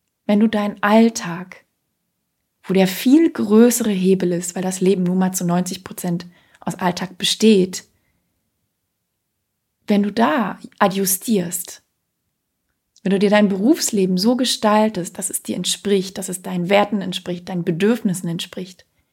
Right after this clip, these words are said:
dann wird Urlaub für dich zwar vielleicht immer noch wichtig sein, aber aus ganz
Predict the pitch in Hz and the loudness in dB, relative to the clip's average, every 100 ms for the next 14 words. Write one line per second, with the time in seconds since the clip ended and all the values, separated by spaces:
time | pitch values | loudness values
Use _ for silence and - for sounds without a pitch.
0 | _ _ _ _ - 185 175 180 190 202 | _ _ _ _ -6 -2 -2 -2 0 2
1 | 208 202 202 - 175 180 180 - - _ | 4 2 0 -4 -2 0 0 -4 -14 _
2 | _ _ _ _ _ _ _ _ _ _ | _ _ _ _ _ _ _ _ _ _
3 | _ - - 175 - 170 165 185 185 175 | _ -12 -4 -4 -4 -6 -6 -2 0 0
4 | 175 254 - 359 - 180 160 170 185 - | 2 2 2 0 0 -2 -2 -4 -6 -8
5 | 185 180 185 - - 196 190 220 - | -6 -6 -6 -8 -2 2 2 2 -2